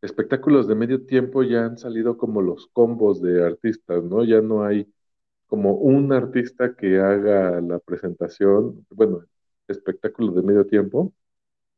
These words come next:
Ya, ya mejor le han apostado a, pues, meter a dos, tres, hasta cinco ahí, este, cantantes para el medio tiempo. Que aparte, pues, es que quince minutos, veinte minutos de espectáculo, si bien te va,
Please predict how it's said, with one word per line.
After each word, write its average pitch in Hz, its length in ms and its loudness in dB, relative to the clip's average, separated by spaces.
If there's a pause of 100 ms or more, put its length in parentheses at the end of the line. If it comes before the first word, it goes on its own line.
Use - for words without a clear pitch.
(320)
Ya, 104 140 -4
ya 101 300 2
mejor 104 300 0
le 101 100 4
han 101 100 0
apostado 95 880 0
a, 92 500 -6 (640)
pues, 98 120 -6
meter 107 400 4
a 101 80 2
dos, 101 540 -2
tres, 101 720 0
hasta - 280 -16
cinco 101 460 -4
ahí, 95 520 0 (640)
este, 87 460 -6
cantantes 104 640 -2
para 90 200 2
el 87 100 0
medio 107 280 4
tiempo. 127 540 2 (360)
Que 131 80 -20
aparte, 151 320 -10
pues, - 220 -8
es 120 160 0
que - 260 0
quince 127 300 -4
minutos, 135 440 -4
veinte 131 260 0
minutos 123 500 -2
de 98 60 -4
espectáculo, 131 720 -2
si 107 140 -6
bien 104 180 2
te 110 100 2
va, 117 300 4